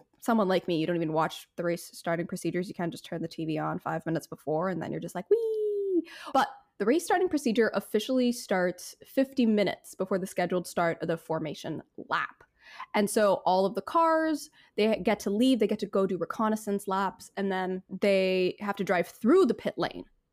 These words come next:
in order to go and do another one, which is what sometimes can look funky because they do have to stu-, shut down the start finish straight so they can get other things set up, like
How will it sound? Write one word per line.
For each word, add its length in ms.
in 100
order 240
to 120
go 180
and 100
do 140
another 360
one, 280
which 180
is 100
what 200
sometimes 420
can 220
look 160
funky 420
because 300
they 100
do 80
have 120
to 80
stu-, 280
shut 280
down 340
the 80
start 300
finish 220
straight 260
so 80
they 80
can 160
get 160
other 140
things 260
set 180
up, 280
like 240